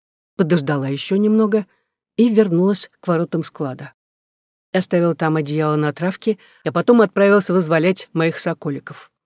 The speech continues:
Увидев одеяло, парнишки вынесли старье. Да так, что я чуть не засмеялась. Держали тряпки на вытянутой руке,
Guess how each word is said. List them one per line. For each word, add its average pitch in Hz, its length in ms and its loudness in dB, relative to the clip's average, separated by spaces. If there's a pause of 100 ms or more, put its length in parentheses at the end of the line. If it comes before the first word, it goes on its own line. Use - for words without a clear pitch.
(580)
Увидев 226 440 4
одеяло, 202 460 4
парнишки 185 500 -2
вынесли 175 400 0
старье. 165 560 -4 (500)
Да 156 160 -2
так, 165 180 0
что - 140 0
я 160 80 4
чуть 156 200 -4
не 160 100 2
засмеялась. 156 720 -2 (480)
Держали 160 460 0
тряпки 170 380 -4
на 156 220 -2
вытянутой 160 500 -2
руке, 180 420 -2